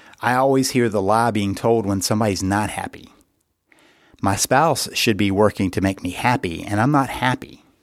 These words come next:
So there's something wrong here. I don't hear people come in and say, "I'm super happy,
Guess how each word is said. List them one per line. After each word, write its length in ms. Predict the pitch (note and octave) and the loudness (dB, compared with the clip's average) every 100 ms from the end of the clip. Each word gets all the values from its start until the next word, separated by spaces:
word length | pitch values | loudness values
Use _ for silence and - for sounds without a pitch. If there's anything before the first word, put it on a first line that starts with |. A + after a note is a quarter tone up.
| _ _ _ _ _ _ _ _ _ _ _ _ | _ _ _ _ _ _ _ _ _ _ _ _
So 520 | - - A#2 A2 A2 | -6 0 2 4 2
there's 180 | G#2+ A2 | 2 2
something 340 | C3+ A#2 G2+ G2 | 2 0 -2 2
wrong 280 | G#2+ A2 | 2 2
here. 380 | F#2+ E2+ - - - - - _ _ _ _ _ | -2 -6 -8 -10 -14 -20 -20 _ _ _ _ _
I 80 | C#3+ | 0
don't 180 | C3+ C#3 | 0 0
hear 220 | - F3+ | 0 2
people 240 | D3 C#3 A#2+ | 2 2 2
come 220 | C3 B2+ | 2 0
in 60 | |
and 60 | A#2 | 2
say, 160 | B2 A#2 | 0 2
"I'm 160 | A#2+ | 0
super 340 | - D#3 - A2 | 2 0 2 0
happy, 640 | - F3+ D4 A#2+ D3 | 2 2 2 2 2